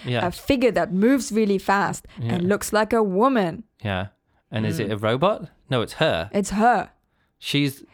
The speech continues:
Speaker 2: Well,
Speaker 1: she's
Speaker 2: it's,
Speaker 1: investigating murders
Speaker 2: it's,
Speaker 1: that she
Speaker 2: it's
Speaker 1: herself
Speaker 2: not
Speaker 1: are doing.
Speaker 2: her. It's, she has a twin.
Speaker 1: Ah, right, okay.
Speaker 2: And this twin is doing the evil stuff.
Speaker 1: Wow, you're
Speaker 2: And
Speaker 1: really giving it away, aren't you? I mean, we blew the spo-, spoiler
Speaker 2: Yes,
Speaker 1: horn.
Speaker 2: but you can't otherwise talk about it.
Speaker 1: Okay, so tell me
Speaker 2: Okay,
Speaker 1: what, what was
Speaker 2: so
Speaker 1: unsatisfying about all of this.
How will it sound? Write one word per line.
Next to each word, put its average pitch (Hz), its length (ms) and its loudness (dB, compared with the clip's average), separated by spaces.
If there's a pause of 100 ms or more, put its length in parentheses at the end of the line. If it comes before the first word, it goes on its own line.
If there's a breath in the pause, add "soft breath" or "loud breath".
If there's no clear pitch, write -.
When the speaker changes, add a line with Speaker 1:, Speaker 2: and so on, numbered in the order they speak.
(180 soft breath)
Speaker 2:
Well, 202 220 2
Speaker 1:
she's 156 220 2
Speaker 2:
it's, 151 40 4
Speaker 1:
investigating 147 600 0
murders 135 180 4
Speaker 2:
it's, 123 80 -2
Speaker 1:
that 120 140 -2
she 127 140 2
Speaker 2:
it's 120 100 2
Speaker 1:
herself 220 300 4
Speaker 2:
not - 80 2
Speaker 1:
are - 20 -2
doing. 202 160 4
Speaker 2:
her. 220 400 4
It's, - 260 -8 (220 loud breath)
she 202 340 -2
has 190 400 0
a 180 120 0
twin. 226 720 2
Speaker 1:
Ah, 123 240 4
right, 113 260 2 (120)
okay. 113 240 0
Speaker 2:
And 185 180 0
this 208 220 4
twin 240 520 2
is 190 100 0
doing 180 300 0
the 165 160 -2
evil 226 380 2
stuff. - 300 2
Speaker 1:
Wow, 214 180 6
you're 139 160 4
Speaker 2:
And 131 100 2
Speaker 1:
really 226 180 4
giving 175 300 2
it 147 60 4
away, 175 340 4
aren't 214 160 2
you? 147 60 4
I 127 60 4
mean, 131 180 2
we 135 180 2
blew 185 240 2
the 185 80 2
spo-, 180 340 2
spoiler 175 280 6
Speaker 2:
Yes, 277 120 6
Speaker 1:
horn. 135 320 4
Speaker 2:
but 269 140 6
you 302 100 2
can't 320 260 2
otherwise 285 440 2
talk 247 240 -2
about 170 340 -2
it. 147 140 -4
Speaker 1:
Okay, 143 240 0
so 143 100 -2
tell 165 200 2
me 185 100 4
Speaker 2:
Okay, 175 240 2
Speaker 1:
what, - 120 -12
what 156 160 4
was 135 100 2
Speaker 2:
so 143 80 4
Speaker 1:
unsatisfying 123 600 4
about 104 200 2
all 98 120 0
of 104 100 -2
this. 101 200 -2